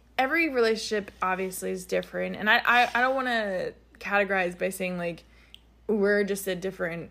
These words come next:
era of, you know, a relationship and couples, 'cause there's people that say, "I don't know how you guys do it," you know, and then, "Oh my God, you,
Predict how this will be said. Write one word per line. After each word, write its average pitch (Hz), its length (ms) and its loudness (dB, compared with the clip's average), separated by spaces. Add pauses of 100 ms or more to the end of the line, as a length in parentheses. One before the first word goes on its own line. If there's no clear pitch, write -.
(120)
era - 580 -6
of, 180 640 -4
you 202 100 -4
know, 175 400 -4 (120)
a 190 60 -4
relationship 185 600 -4
and 180 100 -10
couples, 180 400 -4
'cause 175 360 -6
there's 202 260 -2
people 196 320 -6
that 175 280 -4
say, 180 280 -2
"I 170 120 -8
don't 180 120 -6
know 185 80 -4
how 185 140 -8
you 196 140 -4
guys 202 240 -4
do 226 200 -2
it," 254 180 -4 (400)
you 202 120 -2
know, 180 280 2
and 190 160 -2
then, 185 200 -2
"Oh 190 100 -2
my 208 140 0
God, 220 260 -2
you, 196 220 -4